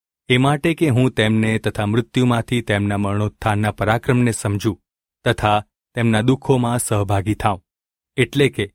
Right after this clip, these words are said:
તેમના મૃત્યુને અનુરૂપ થાઉં, કે હું કોઈ પણ રીતે મૃત્યુ પામેલાઓના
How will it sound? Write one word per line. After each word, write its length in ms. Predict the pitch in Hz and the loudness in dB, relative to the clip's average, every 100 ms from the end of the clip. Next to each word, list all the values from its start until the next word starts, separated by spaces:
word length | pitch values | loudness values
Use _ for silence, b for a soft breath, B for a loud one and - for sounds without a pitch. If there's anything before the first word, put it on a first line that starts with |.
| _ _ _ 120 | _ _ _ 0
તેમના 280 | 117 113 | 2 2
મૃત્યુને 480 | 117 139 - 147 147 143 | 2 0 2 2 2 0
અનુરૂપ 380 | 110 113 110 - | 0 2 0 -2
થાઉં, 280 | - 95 - _ _ _ _ _ | -6 -6 -6 _ _ _ _ _
કે 60 | 131 | -2
હું 200 | 117 131 | 2 2
કોઈ 240 | 123 143 147 | 2 2 2
પણ 280 | - 147 117 | 0 -2 0
રીતે 280 | 113 - 113 | -2 0 0
મૃત્યુ 440 | 107 113 - 117 | 0 -2 -2 -2
પામેલાઓના 800 | - 95 101 101 104 123 104 | 0 -2 0 0 0 2 0